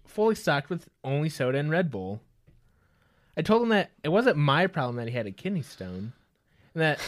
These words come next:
me having a cup of tea wasn't going to ruin anything. He snapped and said that as his boyfriend, I should go through this with him 'cause we're a couple.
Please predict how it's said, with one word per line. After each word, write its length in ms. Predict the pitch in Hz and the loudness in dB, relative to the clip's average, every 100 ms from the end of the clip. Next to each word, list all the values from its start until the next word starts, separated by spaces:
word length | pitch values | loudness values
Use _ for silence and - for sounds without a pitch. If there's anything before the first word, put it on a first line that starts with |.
| - | -6
me 160 | 147 180 | 0 4
having 220 | 240 220 | 4 4
a 60 | 180 | 4
cup 160 | 208 | 4
of 160 | 185 147 | 2 -2
tea 200 | - 202 | 0 2
wasn't 300 | 151 160 175 | 4 4 2
going 200 | 160 165 | 0 0
to 80 | 135 | -2
ruin 260 | 123 147 151 | -2 0 0
anything. 600 | 135 202 - 92 95 110 _ _ _ _ _ _ _ _ _ | -2 -4 -6 -8 -10 -12 _ _ _ _ _ _ _ _ _
He 140 | - | -4
snapped 640 | 190 - 156 208 143 101 - _ _ | -4 -2 0 2 0 -4 -12 _ _
and 120 | - 151 | -12 -2
said 160 | 196 | 2
that 260 | 175 160 - _ _ _ | 4 4 2 _ _ _
as 240 | 135 151 165 | 0 0 2
his 180 | 262 196 | 0 0
boyfriend, 760 | - 139 123 - 117 127 143 - _ _ - | -2 -2 0 -2 -6 -6 -8 -10 _ _ -2
I 160 | 139 175 | 2 2
should 220 | 170 147 | 0 -2
go 100 | 135 | -2
through 240 | 135 123 | -2 -4
this 240 | 117 123 - | -2 -4 -4
with 160 | 139 127 | -6 -6
him 300 | 110 120 - _ - | -8 -8 -12 _ -8
'cause 160 | 156 | -6
we're 240 | 135 127 131 | -2 -2 -2
a 40 | |
couple. 520 | 131 170 - 90 98 | -4 -6 -6 -14 -16